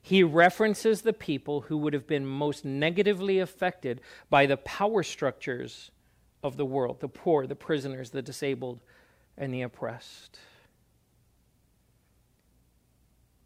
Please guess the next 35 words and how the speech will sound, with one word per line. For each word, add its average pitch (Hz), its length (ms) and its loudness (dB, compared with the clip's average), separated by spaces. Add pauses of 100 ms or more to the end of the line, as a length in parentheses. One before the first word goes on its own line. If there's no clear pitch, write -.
(120)
See, - 180 -4
this 151 220 -2
is 139 100 -6
not 147 200 -4
the 131 60 -10
Messiah 127 480 0
they 113 140 -6
were 113 160 -6
expecting. 123 600 -10 (1800)
All 165 180 8
of 156 120 4
Israel 156 440 4
was 135 160 2
waiting 139 280 2
for 139 180 -4
a 131 60 -2
Messiah 127 440 0
that 120 140 -2
would 117 180 -6
come 143 240 -4
and 120 120 -6
just 127 180 -6 (340)
deliver 165 580 6
them 143 200 2
out 139 180 2
of 131 120 0
the 123 80 -2
hands 139 340 -2
of 120 140 -6
the 123 100 -4
Romans 123 460 -4
and 123 120 -6
make 131 200 -6
their 131 180 -2
lives 120 420 -2